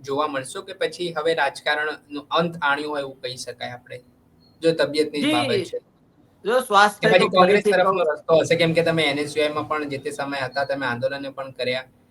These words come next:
Speaker 1: કોંગ્રેસ, તમે મૂળ કોંગ્રેસી પણ છો આમ કહી શકીએ.
Speaker 2: જી, તમે, તમારી શુભેચ્છા માટે આભાર તમારો. અને પણ હું તમને કહી દઉં કે મારું સ્વાસ્થ્ય અત્યારે પણ સારું છે.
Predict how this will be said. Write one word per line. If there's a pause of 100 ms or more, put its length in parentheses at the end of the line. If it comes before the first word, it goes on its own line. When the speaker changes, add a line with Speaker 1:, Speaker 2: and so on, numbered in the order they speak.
(180)
Speaker 1:
કોંગ્રેસ, (360)
તમે
મૂળ
કોંગ્રેસી
પણ
છો
આમ
કહી
શકીએ. (1200)
Speaker 2:
જી,
તમે,
તમારી
શુભેચ્છા
માટે
આભાર
તમારો.
અને
પણ
હું
તમને
કહી
દઉં
કે
મારું
સ્વાસ્થ્ય
અત્યારે
પણ
સારું
છે.